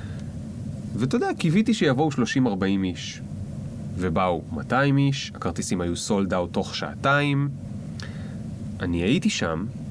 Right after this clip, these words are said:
כל כך לא מחובר לגודל המאורע. ב-, התחלתי להתחבר אליו באמצע שלו.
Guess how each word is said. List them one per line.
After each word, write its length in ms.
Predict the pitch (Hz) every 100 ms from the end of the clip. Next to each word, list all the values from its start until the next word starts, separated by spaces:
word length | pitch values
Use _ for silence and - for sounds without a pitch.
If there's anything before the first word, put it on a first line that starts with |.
| - - - - - - - - - - - - -
כל 240 | - 117 107
כך 540 | - 185 185 - - - - 117
לא 340 | 117 135 139 - - 127
מחובר 800 | 113 - 120 95 113 113 117 120 -
לגודל 580 | 95 85 110 113 123 113
המאורע. 540 | 92 82 80 80 101 82 - - - - - 104 98
ב-, 200 | 120 117 - - 131
התחלתי 540 | 110 - - 220 226
להתחבר 480 | 220 - 180 175 170
אליו 200 | 175 160
באמצע 500 | 127 101 135 143 139
שלו. 300 | - 104 82